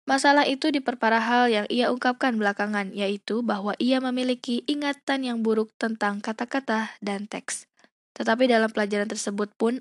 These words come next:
Einstein terus-terusan mendapat nilai tertinggi. Bertahun-tahun kemudian, ketika Einstein merayakan ulang tahun yang kelima puluh dan muncul berita-berita tentang malangnya nasib sang jenius besar di gimnasium, kepala sekolah yang menjabat saat itu membuktikan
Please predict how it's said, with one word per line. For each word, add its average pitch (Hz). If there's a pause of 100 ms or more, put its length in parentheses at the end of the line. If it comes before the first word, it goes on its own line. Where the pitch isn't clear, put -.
Einstein 247
terus-terusan 214
mendapat 240
nilai 214
tertinggi. 196 (640)
Bertahun-tahun 285
kemudian, 226
ketika 247
Einstein 233
merayakan 208
ulang 208
tahun 214
yang 196
kelima 220
puluh 254
dan 208
muncul 214
berita-berita 202
tentang 196
malangnya 220
nasib 214
sang 208
jenius 202
besar 208
di 202
gimnasium, 220 (320)
kepala 277
sekolah 247
yang 220
menjabat 214
saat 196
itu 220
membuktikan 208